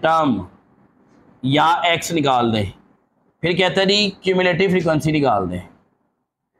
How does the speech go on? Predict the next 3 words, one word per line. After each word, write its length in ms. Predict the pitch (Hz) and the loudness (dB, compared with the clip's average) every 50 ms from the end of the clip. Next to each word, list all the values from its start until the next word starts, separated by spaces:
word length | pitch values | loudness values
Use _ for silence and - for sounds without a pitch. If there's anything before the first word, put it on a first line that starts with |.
| _ _ _ _ _ _ | _ _ _ _ _ _
डन 240 | 131 147 175 190 190 | 0 2 2 2 2
है? 100 | 180 156 - - _ _ _ _ _ _ _ _ _ _ _ _ _ _ _ _ - - - - _ _ _ _ _ _ _ _ _ - | 0 -2 -4 -10 _ _ _ _ _ _ _ _ _ _ _ _ _ _ _ _ -20 -20 -20 -20 _ _ _ _ _ _ _ _ _ -2
ये 100 | 139 | -2